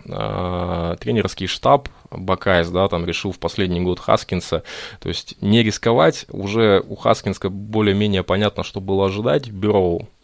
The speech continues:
может быть, не смог по каким-то причинам, да, показать, или по поведенческим, может быть, причинам там не дотянул. То есть решили оставить там более спокойного Хаскинса, как более понятного квотербека, который ведёт уже, э, известное ему нападение. Ну,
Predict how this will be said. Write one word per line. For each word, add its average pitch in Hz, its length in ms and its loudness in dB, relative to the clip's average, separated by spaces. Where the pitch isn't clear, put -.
может 87 260 -4
быть, 82 180 -6
не 85 80 -2
смог 165 320 2
по - 120 -2
каким-то 110 460 -2
причинам, 90 800 -2
да, 92 100 2
показать, 87 640 -4
или 85 580 -2
по - 80 -10
поведенческим, 107 720 -4
может 95 240 -2
быть, 90 140 -6
причинам 92 420 -4
там 90 180 -4
не 87 120 -2
дотянул. 87 440 -4
То - 100 -10
есть - 120 -10
решили 135 300 -4
оставить 90 460 0
там 87 120 -8
более 90 260 -2
спокойного 87 540 -6
Хаскинса, - 640 -6
как - 240 -14
более 95 400 2
понятного 92 640 0
квотербека, 87 520 -4
который - 300 -6
ведёт 90 340 0
уже, 85 440 -2
э, 85 420 -4
известное 90 440 -4
ему 87 180 -4
нападение. 85 560 -2
Ну, 123 320 -2